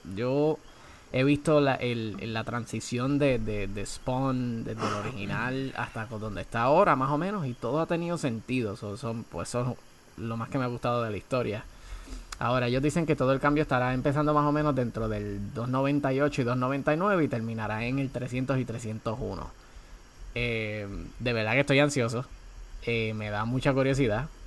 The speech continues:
ver, eh, qué, qué tipo de poder, eh, le darán, porque ellos han, eh, puesto mucho, eh, al, al personaje de Spawn,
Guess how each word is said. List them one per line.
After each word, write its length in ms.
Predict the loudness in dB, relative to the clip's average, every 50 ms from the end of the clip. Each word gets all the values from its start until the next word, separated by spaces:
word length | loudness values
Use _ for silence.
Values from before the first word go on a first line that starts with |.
| -14 -10 -10 -8 -8
ver, 320 | -6 -6 -4 -4 -4 -2 -2
eh, 420 | -2 0 0 0 2 0 0 -2 -2
qué, 320 | -4 -2 0 0 0 0 0
qué 120 | -2 -2 0
tipo 320 | 0 0 0 2 2 2
de 100 | 2 0
poder, 640 | 0 0 -2 0 0 0 2 2 2 2 2 2 2 2
eh, 460 | 2 2 2 2 0 -2 -2 -4 -4 -4
le 260 | -4 -2 -2 -2 0
darán, 360 | 0 0 2 2 2 0 0
porque 440 | 0 -2 -4 -4 -4 -4 -4 -6 -6 -8
ellos 340 | -10 -8 -6 -4 -4 -4 -2
han, 200 | -2 -2 -2 -2
eh, 120 | -4 -4 -6 -8 -8 -8 -6
puesto 340 | -4 -6 -6 -4 -4 -4 -4
mucho, 640 | -2 -2 -2 -2 -4 -4 -2 -2 0 0 0 -2 -4 -8 -14 -20 -20 -20 -20 -20 -20 -20 -20 -20 -20 -20 -20 -20 -10
eh, 600 | -6 -4 -4 -4 -4 -4 -4 -4 -4 -4 -4 -6 -8 -6
al, 400 | -2 -2 0 0 -2 -2 -6 -6 -6
al 140 | -6 -6 -6
personaje 420 | -6 -6 -6 -4 -4 -2 -2 -2
de 100 | -2 -2
Spawn, 560 | -2 -4 -4 -2 -2 0 -2 -2 -4 -6 -8